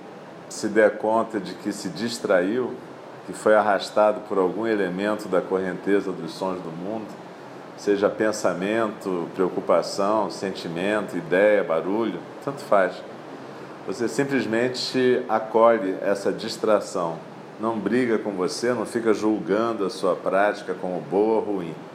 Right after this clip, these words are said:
Simplesmente aceita que se distraiu, como você vem se treinando em fazer desde o começo da sua vida.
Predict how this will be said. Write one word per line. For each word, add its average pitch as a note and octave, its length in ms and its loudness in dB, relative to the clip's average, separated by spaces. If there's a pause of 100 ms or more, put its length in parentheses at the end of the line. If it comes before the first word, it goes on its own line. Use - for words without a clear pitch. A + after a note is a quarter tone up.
(560)
Simplesmente B2 580 2
aceita B2+ 500 4
que - 100 -8
se - 180 -8
distraiu, G2 640 2
como A#2 260 -4
você A2 460 2 (640)
vem G#2+ 140 0
se - 180 -6
treinando G#2+ 640 0
em F#2+ 60 -2
fazer F#2 580 0 (120)
desde G2+ 220 0
o G#2 40 -10
começo F#2+ 480 -2
da G2 80 2
sua G#2 240 0
vida. D#2 280 -6